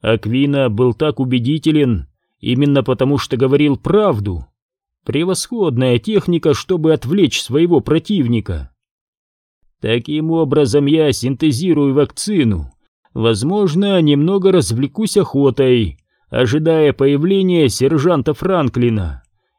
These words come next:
Избавлюсь от него, а затем уничтожу больницу и исследование Аквина вместе с ней. Если Амбрелла наблюдает за ходом операции,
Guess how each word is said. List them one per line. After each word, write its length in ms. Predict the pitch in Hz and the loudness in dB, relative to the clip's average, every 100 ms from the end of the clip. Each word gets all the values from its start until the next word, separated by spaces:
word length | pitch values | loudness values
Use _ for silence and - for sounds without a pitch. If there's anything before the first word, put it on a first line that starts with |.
| - | -6
Избавлюсь 840 | 175 196 110 117 143 160 180 - | -4 -2 -2 2 2 2 2 2
от 140 | 170 139 | 0 0
него, 600 | 180 180 180 165 113 71 - _ _ _ | 2 4 4 4 2 -2 -10 _ _ _
а 180 | - 143 | -2 -2
затем 440 | 151 185 214 190 | 0 -4 0 0
уничтожу 680 | 175 180 - - 202 139 151 | 2 2 -2 -4 -2 0 0
больницу 840 | 120 170 190 208 202 - 185 165 | 2 0 2 2 0 -2 0 2
и 220 | 110 147 165 | 2 0 -2
исследование 720 | - 185 185 165 160 160 156 | -2 0 0 2 2 4 2
Аквина 400 | - 180 180 156 | 0 -2 0 0
вместе 440 | 107 170 - - | 0 0 -2 -4
с 120 | 160 180 | -2 0
ней. 580 | 190 143 113 87 69 _ _ _ _ _ _ | 2 2 0 -2 -8 _ _ _ _ _ _
Если 460 | - 110 120 131 131 | -2 0 0 0 0
Амбрелла 580 | 131 123 131 139 135 127 | 0 0 2 4 4 2
наблюдает 680 | 127 117 147 175 220 156 98 | 2 0 2 2 2 2 0
за 120 | 143 | -4
ходом 380 | - 151 131 139 | -2 0 2 2
операции, 920 | 165 185 180 127 - 101 87 71 | 2 2 2 0 -2 -8 -8 -8